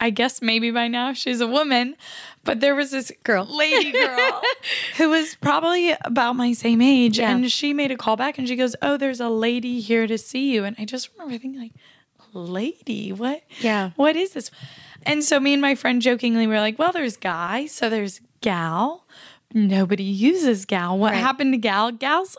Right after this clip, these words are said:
Speaker 1: honestly a bit weird, but maybe better. Maybe we should bring back gal.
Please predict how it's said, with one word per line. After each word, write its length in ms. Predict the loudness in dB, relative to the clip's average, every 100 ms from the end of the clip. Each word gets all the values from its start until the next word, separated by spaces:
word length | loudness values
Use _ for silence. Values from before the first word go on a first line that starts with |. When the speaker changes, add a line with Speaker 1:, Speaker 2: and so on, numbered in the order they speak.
| 2
Speaker 1:
honestly 520 | 2 4 0 2 2
a 40 | 4
bit 220 | 2 4
weird, 500 | 2 4 4 0 0
but 140 | -2
maybe 320 | 0 -2 -2 -6 -2
better. 480 | -2 -2 -4 -8 -8
Maybe 360 | 0 4 4 2
we 120 | -2
should 160 | 0 0
bring 200 | 0 0
back 260 | -2 -6 _ -4 0
gal. 420 | 0 -4 -10 -14